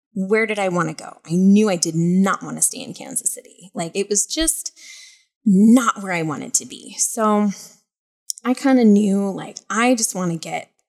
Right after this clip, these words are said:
out of here. I wanna be on my own. I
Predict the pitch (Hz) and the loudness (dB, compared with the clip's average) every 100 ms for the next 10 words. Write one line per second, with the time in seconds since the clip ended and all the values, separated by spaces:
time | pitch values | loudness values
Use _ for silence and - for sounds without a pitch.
0 | _ _ - 226 240 233 240 233 226 226 | _ _ 0 2 2 0 0 0 -2 -4
1 | 185 185 175 - - 175 - - 196 202 | -2 -2 -2 -6 -8 -8 -8 -2 0 2
2 | 196 202 - - - - _ _ 196 269 | 0 -2 -6 -16 -20 -20 _ _ 0 2
3 | 240 190 208 | 2 2 0